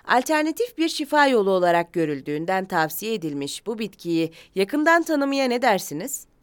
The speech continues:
Patlayan salatalık. Fışkıran ya da patlayan salatalık olarak anılan bu bitkinin bilimsel adı Egbalium elaterium'dur. Cucurbitales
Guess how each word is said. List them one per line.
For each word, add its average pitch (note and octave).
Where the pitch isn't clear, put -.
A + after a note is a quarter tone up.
Patlayan D#4+
salatalık. E3+
Fışkıran G4+
ya F#4
da E4
patlayan C#4+
salatalık C#4+
olarak A3+
anılan F#3
bu C4+
bitkinin F#3+
bilimsel D#3+
adı E3
Egbalium G4
elaterium'dur. F#3+
Cucurbitales F3+